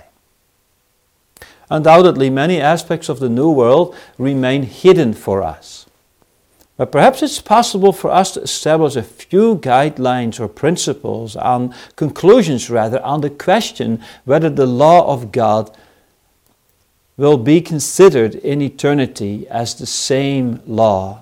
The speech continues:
that we have now in the Holy Scriptures. So, friends, it's time for me to land this bird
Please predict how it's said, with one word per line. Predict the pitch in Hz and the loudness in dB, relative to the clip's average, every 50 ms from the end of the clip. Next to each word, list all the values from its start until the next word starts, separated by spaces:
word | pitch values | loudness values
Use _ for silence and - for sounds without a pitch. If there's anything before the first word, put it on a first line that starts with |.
| _ - | _ -6
that | 117 117 - - | -4 -4 -4 -2
we | 123 120 113 | -4 -4 -4
have | 110 117 117 113 101 | -4 -4 -4 -2 -2
now | 110 113 117 110 95 87 92 95 107 - _ _ _ _ _ _ _ _ _ _ _ _ | -4 -4 -4 -4 -4 -6 -8 -10 -14 -18 _ _ _ _ _ _ _ _ _ _ _ _
in | - 113 104 | -6 -4 -4
the | 107 101 | -2 -2
Holy | 104 101 95 95 | -2 -2 -4 -4
Scriptures. | - - - 92 - - - - _ - - _ _ _ _ _ _ _ _ _ _ _ _ _ _ _ _ _ _ _ _ _ _ _ _ _ _ _ _ _ _ _ - - _ _ _ _ _ - | -8 -10 -10 -12 -14 -16 -20 -20 _ -20 -20 _ _ _ _ _ _ _ _ _ _ _ _ _ _ _ _ _ _ _ _ _ _ _ _ _ _ _ _ _ _ _ -20 -20 _ _ _ _ _ -4
So, | - 180 175 | -2 -2 0
friends, | 180 - 175 185 180 170 175 | 2 2 0 0 0 -2 -4
it's | 143 - - | -6 -6 -4
time | - 170 180 170 | -2 -2 -2 -2
for | 160 156 | -4 -4
me | 143 151 170 175 | -2 -2 -2 -2
to | 165 - 120 | -2 -4 -4
land | 113 117 139 160 170 156 | -4 -2 -2 -2 -2 -4
this | 135 120 107 | -4 -6 -6
bird | 101 104 107 147 175 190 190 180 139 - | -6 -2 2 4 6 6 6 4 2 -2